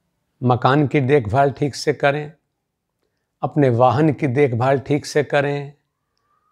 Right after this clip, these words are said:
तो वो सुंदर भी रहता है और कुछ ज़्यादा उम्र पा जाता है, अच्छे से चलता है,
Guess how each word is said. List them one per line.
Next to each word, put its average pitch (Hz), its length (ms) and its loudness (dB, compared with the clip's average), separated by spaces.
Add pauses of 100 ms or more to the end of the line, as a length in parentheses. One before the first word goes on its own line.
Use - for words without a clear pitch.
(180)
तो 208 60 0
वो 196 120 4
सुंदर 196 400 4
भी 139 140 0
रहता 113 380 -2
है 151 200 -2
और 143 280 -10
कुछ - 420 -6 (500)
ज़्यादा 120 460 0 (440)
उम्र 135 260 0 (160)
पा 117 160 0
जाता 82 340 -10
है, 78 180 -20 (1160)
अच्छे 214 320 2
से 143 100 -2
चलता 85 400 -8
है, 80 180 -18